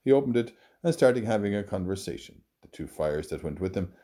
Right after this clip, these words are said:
didn't see anybody and started thinking that something might be wrong with Padre Pio. On the way back to the dining area, Padre Pio explained, 'Don't worry, I was talking to some souls on the way from purgatory to paradise.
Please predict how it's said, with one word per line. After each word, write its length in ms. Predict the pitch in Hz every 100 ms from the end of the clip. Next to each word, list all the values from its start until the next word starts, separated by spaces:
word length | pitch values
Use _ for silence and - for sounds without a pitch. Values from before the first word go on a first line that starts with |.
| _ -
didn't 200 | 143 147
see 220 | 151 139
anybody 520 | 143 147 147 143 143
and 120 | 143
started 400 | - 120 117 104
thinking 380 | - 123 135 135
that 140 | 117
something 400 | - 104 107 104
might 180 | 92 92
be 80 | 87
wrong 300 | 82 78 76
with 160 | 80 -
Padre 320 | 76 87 -
Pio. 340 | - 85 - _ _ _ _ _ _ -
On 60 | 85
the 60 |
way 120 | 87
back 280 | 82 85 -
to 80 | -
the 100 | 82
dining 440 | 85 82 80 78 -
area, 400 | 90 95 92 - _ _
Padre 260 | 127 127 123
Pio 260 | 131 123
explained, 540 | 117 110 - 104 95 92 _ -
'Don't 180 | 160 139
worry, 280 | 139 104
I 20 | 82
was 180 | 85
talking 400 | - 95 - 87 82
to 120 | 87
some 220 | - 85
souls 420 | - 85 87 92
on 100 | 80
the 60 | 78
way 140 | 80
from 180 | 80 82
purgatory 480 | - 82 82 - 92
to 60 | 104
paradise. 640 | - 87 - - -